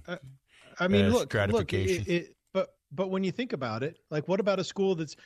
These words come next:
Speaker 1: what about a school that's
Speaker 2: Ethan,
Speaker 1: successful in
Speaker 2: this is
Speaker 1: football that
Speaker 2: wild
Speaker 1: doesn't
Speaker 2: to
Speaker 1: have
Speaker 2: me.
Speaker 1: a billionaire
Speaker 2: This is
Speaker 1: that
Speaker 2: wild
Speaker 1: can
Speaker 2: to
Speaker 1: cut
Speaker 2: me
Speaker 1: checks?
Speaker 2: because you're the guy who usually stands up for the athlete who's being taken advantage of, and now you're going,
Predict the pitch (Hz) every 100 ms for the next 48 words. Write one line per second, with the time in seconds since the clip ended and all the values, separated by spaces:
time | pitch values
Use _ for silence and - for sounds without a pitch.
0 | _ 147 202 202 190 - 196 190 160 151
1 | 156 139 170 135 160 156 147 135 165 -
2 | 151 135 131 123 143 147 135 120 160 165
3 | 120 95 104 _ 143 165 147 117 120 120
4 | 123 - 90 85 101 131 117 98 143 180
5 | 170 143 131 120 120 110 113 123 123 120
6 | - 123 113 107 107 104 - 117 107 104
7 | 104 95 98 101 107 - 104 98 104 90
8 | 107 95 107 95 92 85 95 113 117 139
9 | 147 _ _ _ _ _ _ _ _ _
10 | 117 117 135 156 135 120 113 - _ 113
11 | 123 123 117 113 107